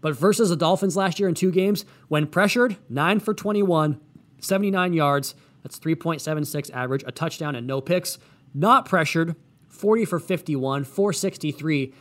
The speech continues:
that's eight and a half yards, one touchdown, one pick. When blitzed, twenty-one for thirty, uh, two hundred eleven yards, that's seven point oh three yards per pass. When not blitzed, twenty-eight for thirty-nine,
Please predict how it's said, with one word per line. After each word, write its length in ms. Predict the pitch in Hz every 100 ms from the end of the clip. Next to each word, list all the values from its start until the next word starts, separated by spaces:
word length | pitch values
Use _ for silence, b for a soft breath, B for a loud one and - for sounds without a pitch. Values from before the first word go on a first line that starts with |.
| B
that's 160 | 135 -
eight 160 | 170 147
and 40 |
a 60 | 120
half 260 | 135 120
yards, 300 | 127 120 123 - b b
one 200 | 165 170
touchdown, 480 | 175 165 - 143 131
one 220 | 165 180
pick. 260 | 180 175 175 - -
When 200 | 156 135
blitzed, 400 | 147 226 - - b b
twenty-one 480 | - 202 208 196 196
for 160 | - 156
thirty, 480 | - 196 196 190 - B B B
uh, 200 | 139 135
two 180 | - 196
hundred 220 | 196 170
eleven 320 | 160 175 180
yards, 300 | 180 180 170
that's 100 | 135
seven 340 | - 180 175 151
point 280 | 165 147 160
oh 160 | 170
three 240 | 160 175 170
yards 240 | 160 160
per 100 | 147
pass. 400 | 147 151 151 - b b
When 180 | 139 135
not 260 | 156 185
blitzed, 280 | 170 175 -
twenty-eight 420 | - 185 170 165
for 100 | 156
thirty-nine, 680 | 143 170 160 151 143 143 135